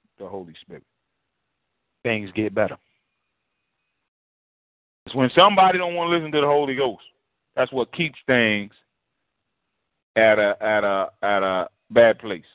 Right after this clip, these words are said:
But as we listen to the Holy Spirit, whatever it is, you'll find it, it'll get better. It'll get better. It'll get better. Praise God. What's to come? The Lord knows what's coming. There's no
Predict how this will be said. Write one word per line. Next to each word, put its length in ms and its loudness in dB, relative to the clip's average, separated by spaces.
But 120 -12
as 120 -8
we 120 -12
listen 340 -2
to 80 -16
the 80 -2
Holy 260 -4
Spirit, 220 -6
whatever 340 0
it 240 0
is, 80 -14
you'll 220 -14
find 260 -4
it, 120 -8
it'll 200 -4
get 200 -2
better. 240 -4
It'll 160 -12
get 180 -6
better. 220 -8
It'll 140 -16
get 160 -10
better. 180 -14
Praise 300 2
God. 260 -10
What's 260 0
to 120 -12
come? 380 2
The 60 -16
Lord 260 -4
knows 240 -4
what's 240 -2
coming. 260 -2
There's 240 2
no 180 -2